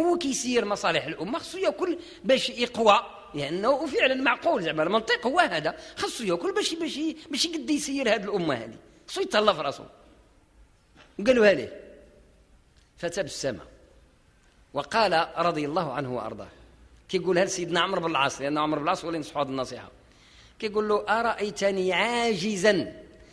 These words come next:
عن أن آمر بصغار المعزى فتنتفى فتنقع في الماء وتنضج؟" واش يسحب لك زعما أنا ما عرف شيء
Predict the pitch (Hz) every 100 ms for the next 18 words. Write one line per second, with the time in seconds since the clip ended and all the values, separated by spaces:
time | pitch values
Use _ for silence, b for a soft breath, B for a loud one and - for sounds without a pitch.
0 | B 147 185 240 160 - 208 214 226 269
1 | 269 247 240 233 208 196 254 247 233 262
2 | 254 240 220 220 240 185 165 202 196 190
3 | 190 185 180 - - B B B - 226
4 | 220 277 285 247 226 220 196 180 180 165
5 | 208 311 302 247 - 196 214 185 208 214
6 | 214 208 190 180 185 175 147 160 160 139
7 | 131 - - - _ - _ _ _ _
8 | _ - - _ _ _ _ 165 185 165
9 | 180 170 135 127 151 156 151 - 151 139
10 | 143 139 147 139 - 127 151